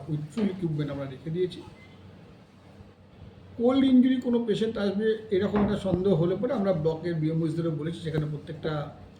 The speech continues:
ব্লক হাসপাতালে দুটো করে বেড আলাদা করে রাখতে।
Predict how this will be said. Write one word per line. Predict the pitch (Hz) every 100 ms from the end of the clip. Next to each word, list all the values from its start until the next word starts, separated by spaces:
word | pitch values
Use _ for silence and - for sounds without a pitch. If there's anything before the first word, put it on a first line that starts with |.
| -
ব্লক | 151 160 160
হাসপাতালে | 156 175 170 185
দুটো | 143 151
করে | 147
বেড | 139 139 139
আলাদা | 139 139 147
করে | 165
রাখতে। | 160 160 269